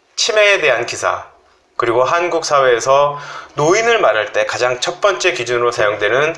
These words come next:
육십오 세라는 나이와 노동시장과의 관계를 살펴보겠습니다.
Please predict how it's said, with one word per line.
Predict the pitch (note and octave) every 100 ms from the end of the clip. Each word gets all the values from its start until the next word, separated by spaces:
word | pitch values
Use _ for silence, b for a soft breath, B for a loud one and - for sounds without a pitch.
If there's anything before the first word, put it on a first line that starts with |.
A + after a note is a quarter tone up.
| B B B B
육십오 | C#3+ D3 - A3+ - B2+ C#3
세라는 | D#3+ D3 C3 B2+
나이와 | G2 A2+ A2 F#2+ G#2+ F2+ - B B B -
노동시장과의 | C3+ F3 F#3 F3+ - F3 D#3 C3 A#2 A2+
관계를 | - G#2+ G#2+ A2 B2+
살펴보겠습니다. | B2+ B2 B2+ G2+ F#2+ - C2+ - -